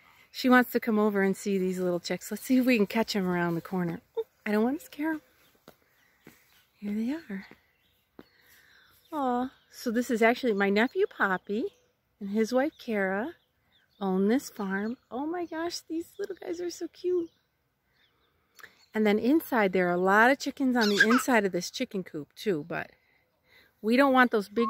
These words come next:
chickens near the little ones just yet. These guys are too small and they might get hurt.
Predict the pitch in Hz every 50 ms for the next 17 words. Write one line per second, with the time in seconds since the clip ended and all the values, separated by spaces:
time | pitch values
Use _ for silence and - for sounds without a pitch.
0 | 1077 - 240 220 - 202 185 175 202 196 196 196 196 202 196 202 196 202 196 185
1 | 175 175 175 - - 196 190 - - - 202 175 160 - - - - _ _ _
2 | _ _ _ _ _ _ _ _ _ _ _ _ _ _ _ _ - 214 214 208
3 | - 220 202 196 196 202 196 - - 247 220 - - - 220 208 208 196 190 185
4 | 185 185 190 185 180 - 196 185 - - 196 180 175 -